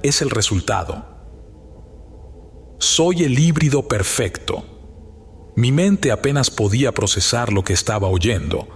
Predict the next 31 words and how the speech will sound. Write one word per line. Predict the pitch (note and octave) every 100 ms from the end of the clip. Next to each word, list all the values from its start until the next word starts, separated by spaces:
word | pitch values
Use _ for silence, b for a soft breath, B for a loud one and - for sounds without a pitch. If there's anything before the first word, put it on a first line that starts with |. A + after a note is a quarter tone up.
| B B -
No | C#3
solo | F3+ G3+ F#3
estaba | B2+ - D3 B2
frente | - G#2+ G2 G#2+
a |
un | F#2+ G#2+
líder | G#2 A#2 G#2+ -
político, | F#2+ A2 B2+ F#2 - - B B B
sino | - D3 D3
frente | - C#3+ B2 C3+
a | B2 C3
algo | D3 C3
mucho | A2+ C3 E3 -
más | A#2+ B2+
siniestro. | - G#2+ G2+ G#2+ F#2+ - - - - - - - - - - - - - - - - - - - - - - - - -
Putin | - G3+ G3 F3
me | A#2+
explicó | G2+ - G#2 G2 A#2+ G2
que | -
su | - G#2+
verdadero | G#2 G2+ G2 F#2+ C3 A#2+
objetivo, | G#2 - G2+ - C3+ E2+ - B B B -
desde | A2 G2 A2+
el |
momento | G#2+ G#2 C3 D#3+ D3+
en | C3
que | G#2+ G#2+
llegó | G2 F#2+ B2
a | G2+
la | F#2
presidencia, | G2 G2 - B2 G2+ C#2+ - -